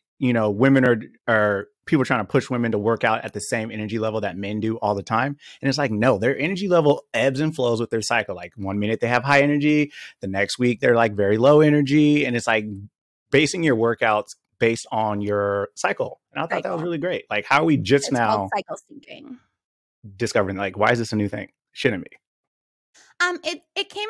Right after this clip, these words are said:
Speaker 2: around probably in, like, twenty twenty, girlies started talking about cycle syncing, and
Speaker 1: Mm-hmm.
Speaker 2: as I have personally not tried it because,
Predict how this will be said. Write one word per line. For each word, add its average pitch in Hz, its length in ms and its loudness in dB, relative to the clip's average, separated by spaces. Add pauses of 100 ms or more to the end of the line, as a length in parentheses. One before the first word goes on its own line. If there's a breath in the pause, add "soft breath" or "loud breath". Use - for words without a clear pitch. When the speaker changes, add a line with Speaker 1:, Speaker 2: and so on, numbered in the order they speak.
(100)
Speaker 2:
around 311 220 -2
probably 262 300 -6
in, 254 60 -6
like, 220 160 -10
twenty 220 260 -8
twenty, 208 280 -8
girlies 202 340 -2
started 180 220 -8
talking 202 400 -8
about 247 260 2
cycle 277 280 -2
syncing, 285 560 -4
and 214 340 -4
Speaker 1:
Mm-hmm. 208 220 -2
Speaker 2:
as 254 260 4 (640)
I 294 120 8
have 262 180 4
personally 233 380 -6
not 202 240 -4
tried 185 240 -2
it 208 140 0
because, 208 320 -4